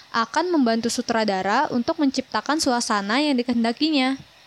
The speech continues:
dan untuk memberi pengertian yang lebih dalam pada sang peran.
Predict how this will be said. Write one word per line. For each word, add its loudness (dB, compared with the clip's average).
dan 0
untuk 0
memberi 4
pengertian 0
yang 0
lebih 2
dalam 0
pada 2
sang -2
peran. -4